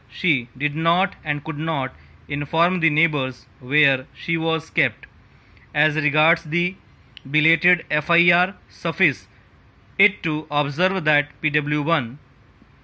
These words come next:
he deposed that when he returned to his home in the evening from agricultural field, he was informed that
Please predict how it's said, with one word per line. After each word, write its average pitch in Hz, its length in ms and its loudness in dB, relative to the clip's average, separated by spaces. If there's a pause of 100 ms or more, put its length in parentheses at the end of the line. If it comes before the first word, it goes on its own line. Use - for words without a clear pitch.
(320)
he 151 380 2 (160)
deposed 165 540 -2
that 143 320 2 (140)
when 160 300 -2
he 151 200 0
returned 170 580 0
to 160 80 -4
his 139 240 -4
home 139 340 -4 (300)
in 147 140 -2
the 147 60 2
evening 175 500 2 (120)
from 151 360 0
agricultural 147 760 -2
field, 139 340 -2 (360)
he 160 200 -2
was 151 280 0
informed 160 600 0 (100)
that 131 300 2